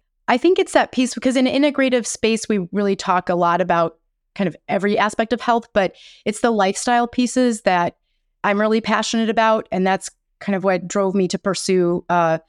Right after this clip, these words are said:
fellowship accreditation in lifestyle medicine as well. I've always been very interested in nutrition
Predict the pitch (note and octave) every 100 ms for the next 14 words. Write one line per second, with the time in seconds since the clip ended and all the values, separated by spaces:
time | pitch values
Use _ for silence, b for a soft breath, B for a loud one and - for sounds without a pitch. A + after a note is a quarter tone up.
0 | _ _ _ G3 F#3 - F3+ - F3 E3
1 | E3 F3+ E3 E3 E3 - D#3+ E3 D#3+ E3
2 | D#3+ D3+ D3 D#3 D3 - b b b -
3 | - G3 A3+ A#3+ G3+ A3 G3 F#3+ F#3+ E3+
4 | F3+ F#3 - F3 F3+ F3 E3 - E3+ A3
5 | A#3+ C#4+